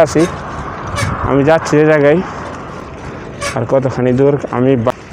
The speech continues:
দেখলেন ওই পিছনে বালুর পাহাড়, এই বালুর পাহাড়ে আমি অনেকবার আইছি। এই রোডটার মধ্যে আমি ছাড়া কেউ নাই, বুঝছেন? তো আসলে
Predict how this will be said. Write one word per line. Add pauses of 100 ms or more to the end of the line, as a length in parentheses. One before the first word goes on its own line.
(600)
দেখলেন (280)
ওই
পিছনে (1160)
বালুর
পাহাড়, (540)
এই
বালুর
পাহাড়ে
আমি
অনেকবার
আইছি। (800)
এই
রোডটার
মধ্যে
আমি
ছাড়া
কেউ
নাই, (580)
বুঝছেন? (1300)
তো (120)
আসলে